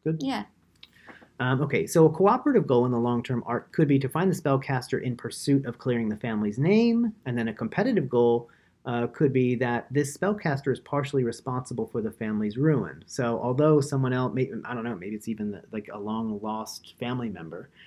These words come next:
Speaker 1: uh, and so there's at least this tension. So it's Roger's thinking, um, I don't know, maybe we have to, maybe we have to, uh, maybe Roger ends up thinking we have to eliminate this spellcaster, and Maggie thinks, "Well, actually, maybe I could learn from this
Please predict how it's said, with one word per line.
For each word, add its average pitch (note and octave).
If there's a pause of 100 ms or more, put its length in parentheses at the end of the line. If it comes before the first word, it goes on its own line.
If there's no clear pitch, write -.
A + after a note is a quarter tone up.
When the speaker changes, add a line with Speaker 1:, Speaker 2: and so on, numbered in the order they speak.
(180)
Speaker 1:
uh, A2
and B2
so B2+
there's B2
at B2+
least D#3+
this -
tension. G2
So A#2
it's - (320)
Roger's C#3
thinking, A2 (240)
um, G#2 (220)
I A#2+
don't A#2
know, A2+
maybe A#2
we B2
have B2
to, G#2 (260)
maybe F#3+
we D3
have C3+
to, C#3
uh, A2
maybe F#3
Roger B2+
ends A2+
up A2
thinking A2
we C3+
have C#3
to C3+
eliminate C#3
this -
spellcaster, A#2 (300)
and A#2+
Maggie C3
thinks, A#2
"Well, D#3
actually, D#3
maybe B2+
I B2
could G#2+
learn A2+
from G#2
this -